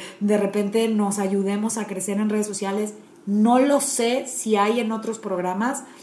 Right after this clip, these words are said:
porque no he vivido la experiencia en otros programas, ojalá sí, en los que yo he estado, nunca me había tocado vivir ese compañerismo de esa forma. Ah, eh, al contrario, yo veía como un,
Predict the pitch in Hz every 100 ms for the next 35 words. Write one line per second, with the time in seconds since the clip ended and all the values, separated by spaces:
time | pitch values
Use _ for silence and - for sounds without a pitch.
0 | - - 214 196 196 202 208 214 226 214
1 | 208 202 202 196 190 196 220 202 202 190
2 | 185 180 190 208 - 185 180 190 202 202
3 | 220 - - - - 220 214 214 208 214
4 | 196 226 240 247 240 254 226 190 233 226
5 | 240 220 214 214 226 214 214 208 196 202
6 | 208 220 220 185 190 185 180 190 208 202
7 | 185 185 196 - 190 185 220 302 - -
8 | - - - - 202 196 190 190 - -
9 | 202 190 202 202 208 202 208 220 226 214
10 | 208 208 208 196 196